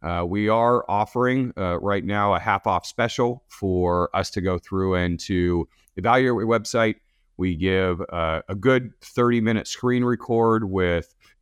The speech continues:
dozens of improvements that you can make immediately to your website. Uh, they range from navigation to calls to action to image selection, copy layout, contact forms, and deep dives on each one of the pages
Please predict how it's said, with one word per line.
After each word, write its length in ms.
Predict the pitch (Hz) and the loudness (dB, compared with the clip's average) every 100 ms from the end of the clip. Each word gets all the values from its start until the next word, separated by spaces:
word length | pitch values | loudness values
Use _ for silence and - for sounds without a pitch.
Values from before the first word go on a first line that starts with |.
| 98 | -4
dozens 500 | 120 123 123 131 107 | 2 4 4 2 2
of 140 | 104 | 0
improvements 760 | 92 87 - 117 113 120 123 - | 0 -4 0 0 2 0 -2 -4
that 140 | 92 | -6
you 140 | 90 95 | -4 -4
can 180 | 98 92 | -2 0
make 300 | 98 98 71 | 0 0 -2
immediately 560 | 82 95 113 135 127 | -2 0 0 0 0
to 140 | 104 104 | -2 -2
your 100 | 87 | 0
website. 540 | 92 98 - 127 143 _ _ _ _ | 0 -2 0 0 0 _ _ _ _
Uh, 340 | 85 87 85 85 | -6 -2 -2 -2
they 180 | 85 92 | 0 2
range 420 | 101 98 95 - | 2 2 0 -2
from 600 | 101 92 90 87 85 82 | 0 2 2 2 0 0
navigation 1000 | 92 95 87 82 135 127 - 117 113 107 | -2 0 0 0 2 2 2 2 2 0
to 280 | - 82 78 | -2 -6 -6
calls 320 | - 82 78 | -4 -6 -6
to 140 | - | -4
action 680 | 104 113 - 113 107 98 95 | -2 -2 -2 0 0 0 -2
to 360 | 92 - 78 78 | -4 -6 -4 -2
image 200 | 110 123 | -2 -2
selection, 760 | - 107 104 98 - 98 95 90 | -2 0 0 -2 -4 -2 0 -2
copy 340 | - 113 - | -2 -2 0
layout, 540 | 110 104 101 101 98 - _ _ _ - | 0 2 2 2 2 0 _ _ _ -4
contact 520 | - 127 131 110 101 | 2 2 4 2 0
forms, 720 | - 104 101 95 95 92 85 - | -2 0 2 2 2 0 -4 -8
and 360 | 92 85 85 78 | -4 -2 -2 -2
deep 200 | 104 101 | -4 0
dives 400 | 101 92 90 - | 2 2 0 -4
on 500 | - 87 90 87 80 _ _ _ | -6 -2 0 0 -2 _ _ _
each 260 | 127 123 - | 0 0 0
one 220 | 110 113 | 2 2
of 100 | 95 | 2
the 80 | 87 | -2
pages 640 | - 95 90 87 80 78 | -2 0 0 0 -2 -4